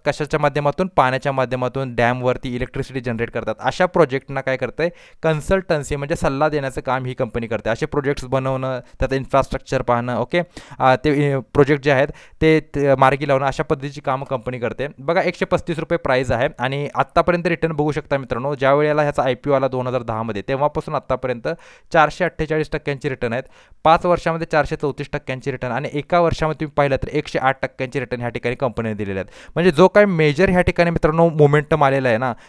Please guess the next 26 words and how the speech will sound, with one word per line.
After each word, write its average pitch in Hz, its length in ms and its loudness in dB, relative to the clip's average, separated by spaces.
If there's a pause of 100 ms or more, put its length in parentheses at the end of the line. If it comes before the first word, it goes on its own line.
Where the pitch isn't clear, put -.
(120)
तो 175 60 4
ह्या 180 180 6
पाच 214 340 4
वर्षांमध्येच 156 600 2
येताना 135 320 0
आपणाला 127 360 0
ह्या 123 140 -2
ठिकाणी 117 380 -2 (300)
दिसलेला 127 400 2
आहे 131 80 4
दोन 131 200 4
हजार 127 200 2
तेवीस 117 200 0
मध्ये. 95 180 -2
दोन 143 200 4
हजार 170 200 4
तेवीस 151 220 4
मध्ये 160 180 2
पण 156 140 0
नाही 143 120 -2
मित्रांनो, 131 380 0 (280)
फक्त - 240 2
ह्या 165 140 4 (120)
एका 151 320 2
वर्षामध्येच 160 640 0
म्हणजे 151 380 -2